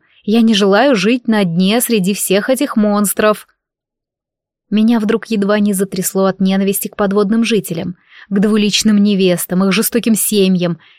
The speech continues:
и резко отпустила. Потрясла головой, пытаясь сообразить, что это было, но Ульс не стал держать в неведении. «Не бойся. Эмоциональные качели — обычное дело после полной инициации.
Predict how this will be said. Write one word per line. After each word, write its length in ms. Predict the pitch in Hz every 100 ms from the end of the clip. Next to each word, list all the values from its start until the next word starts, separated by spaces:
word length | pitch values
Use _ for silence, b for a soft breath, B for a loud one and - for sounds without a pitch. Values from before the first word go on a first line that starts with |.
| b _ _
и 260 | - 294 285
резко 420 | 233 214 - 190
отпустила. 680 | 180 - - - 71 - - _ _ _ _ _ _
Потрясла 400 | 226 262 254 330
головой, 440 | 247 196 185 220 285
пытаясь 340 | - 196 185
сообразить, 540 | - 196 202 202 - -
что 180 | -
это 160 | 220 220
было, 320 | 214 202 196 B B B
но 160 | 233 262
Ульс 280 | 311 269 -
не 180 | 254 254
стал 420 | - 240 254 240
держать 460 | 208 180 196 196
в 60 | 202
неведении. 760 | 196 180 156 160 185 196 226 _ _ _ _ _ _ _ _ _ -
«Не 180 | 233 240
бойся. 460 | 160 175 - - - _ _ _ _ _
Эмоциональные 720 | 202 254 - 277 302 294 240 214
качели — 420 | 220 - 269 233
обычное 460 | 208 240 - 220 208
дело 280 | 247 269 190
после 300 | 185 - 185
полной 340 | 196 196 196
инициации. 840 | 190 185 - 233 220 - - 202